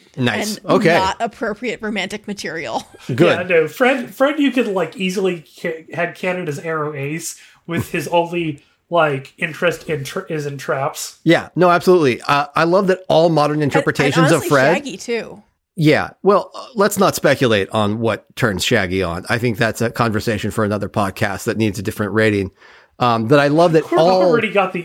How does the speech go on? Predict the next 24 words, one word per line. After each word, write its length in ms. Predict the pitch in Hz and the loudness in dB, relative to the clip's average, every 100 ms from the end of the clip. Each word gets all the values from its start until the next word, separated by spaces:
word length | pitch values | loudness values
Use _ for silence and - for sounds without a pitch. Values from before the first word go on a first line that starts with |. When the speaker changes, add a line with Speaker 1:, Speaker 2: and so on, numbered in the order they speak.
| 175 | -6
Speaker 3:
E 200 | 175 160 | -6 -4
on. 360 | 151 143 143 135 - - | -4 -4 -8 -14 -20 -4
We've 120 | 220 | 0
already 180 | 202 165 | 4 4
got 140 | 185 190 | 4 4
the 60 | 165 | 4
E 40 | 135 | 2
Speaker 1:
all 60 | |
Speaker 3:
for 120 | 175 | 0
explicit 480 | 160 - 175 143 147 | -2 -2 -6 -6 -6
here. 100 | 175 190 | -4 0
Speaker 1:
Yeah, 220 | 143 - - | 0 -2 -2
I 80 | 170 | 0
think 240 | 233 - _ _ _ _ | 0 -2 _ _ _ _
I 100 | 175 | 2
love 200 | 175 214 | 4 4
that 140 | 226 - | 2 0
all 260 | - 151 175 | 0 4 4
modern 320 | 160 147 147 | 4 4 4
interpretations 760 | 143 147 139 135 127 123 135 123 | 2 0 0 0 0 2 0 0
of 340 | 117 110 - _ _ - | -2 -2 -8 _ _ -16
F-, 240 | - - - | -14 -16 -10
uh, 100 | 160 | -8
Fred 500 | - 131 123 147 185 | -2 2 2 2 -2